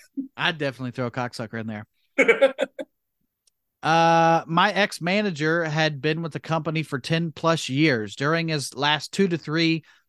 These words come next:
Speaker 1: there, he did nothing. Uh, that's a lot of managers. He did nothing. He show up for work at ten, leave around seven to eight so they could get free meals with his team.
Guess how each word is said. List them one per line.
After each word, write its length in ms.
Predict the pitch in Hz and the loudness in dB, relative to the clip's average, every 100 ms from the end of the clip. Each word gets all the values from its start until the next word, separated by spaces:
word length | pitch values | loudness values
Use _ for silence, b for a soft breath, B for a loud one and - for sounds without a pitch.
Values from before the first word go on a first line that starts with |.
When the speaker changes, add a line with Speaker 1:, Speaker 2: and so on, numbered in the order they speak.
| _ _ - | _ _ -4
Speaker 1:
there, 400 | 143 147 147 143 | 2 4 2 0
he 200 | 143 139 | -2 0
did 220 | 151 160 | 0 0
nothing. 440 | 180 180 127 104 _ _ _ _ _ _ - | 0 0 -4 -10 _ _ _ _ _ _ -10
Uh, 480 | 127 127 123 127 120 | -4 -2 0 0 0
that's 220 | 143 - | -2 -4
a 40 | 139 | -2
lot 180 | 139 | -2
of 60 | 143 | -2
managers. 480 | 113 131 127 120 - | -4 -4 -4 -6 -4
He 100 | 151 | 0
did 220 | 165 170 | 2 2
nothing. 380 | 165 175 120 101 | 0 -2 -4 -6
He 140 | 120 | -6
show 300 | 123 156 160 | -2 0 2
up 80 | 156 | 0
for 200 | - 139 | -4 -2
work 320 | 160 175 - | 2 0 -2
at 220 | 113 127 | -10 -10
ten, 300 | - 175 175 170 | -2 0 0 0
leave 300 | 143 160 165 | 0 2 2
around 280 | 147 135 135 - | 0 0 -2 -4
seven 320 | 160 165 160 | -4 -4 -4
to 80 | 127 | -4
eight 320 | 151 170 - | -2 -2 -4
so 120 | 156 | -8
they 160 | 135 135 | -6 -6
could 200 | 139 123 | -6 -4
get 180 | 143 | -4
free 260 | - 156 165 | -4 -6 -6
meals 400 | 147 151 160 147 | -4 -2 -2 -4
with 160 | 147 139 | -8 -6
his 160 | 139 | -8
team. 460 | - 156 156 107 | -4 0 0 0